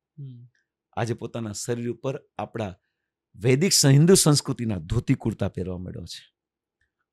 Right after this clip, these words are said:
Speaker 2: આ પ્રભાવ છે ડોક્ટરનો. ડોક્ટરને દવા જ્યારે સારી હોય ને, ત્યારે દર્દી ઓટોમેટિક ઠીક થઈ જાય છે.
Speaker 1: રાઈટ.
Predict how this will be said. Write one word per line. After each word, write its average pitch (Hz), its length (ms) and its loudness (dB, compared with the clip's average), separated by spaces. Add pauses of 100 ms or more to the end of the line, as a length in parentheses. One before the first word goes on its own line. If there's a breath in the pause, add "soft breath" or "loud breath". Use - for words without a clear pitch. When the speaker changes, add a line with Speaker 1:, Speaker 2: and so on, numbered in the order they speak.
(120)
Speaker 2:
આ 101 80 -2
પ્રભાવ 113 520 2
છે 147 380 -4 (440)
ડોક્ટરનો. 98 760 -4 (360 soft breath)
ડોક્ટરને 160 600 4
દવા 143 280 8
જ્યારે 135 380 4 (120)
સારી 139 420 4
હોય 147 180 6
ને, 113 160 0
ત્યારે - 440 -2
દર્દી 120 340 -2
ઓટોમેટિક 113 540 -4
ઠીક - 220 -12
થઈ 92 200 -6
જાય 85 220 -8
છે. - 480 -20
Speaker 1:
રાઈટ. 117 260 -20